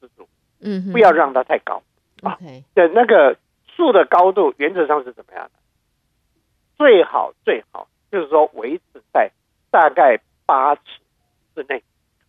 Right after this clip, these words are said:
Speaker 1: 八尺之内的这个概念就是说，我们一个成人站起来啊，手一探，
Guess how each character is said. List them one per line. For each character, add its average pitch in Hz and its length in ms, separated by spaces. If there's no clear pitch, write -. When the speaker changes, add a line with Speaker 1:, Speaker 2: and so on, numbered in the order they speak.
Speaker 1:
八 240 200
尺 - 260
之 190 80
内 185 180
的 117 220
这 185 80
个 127 300
概 180 200
念 135 180
就 123 140
是 - 60
说， 113 160
我 - 160
们 156 200
一 233 60
个 - 140
成 120 200
人 120 300
站 151 180
起 - 120
来 117 440
啊， 123 180
手 120 300
一 208 160
探， - 300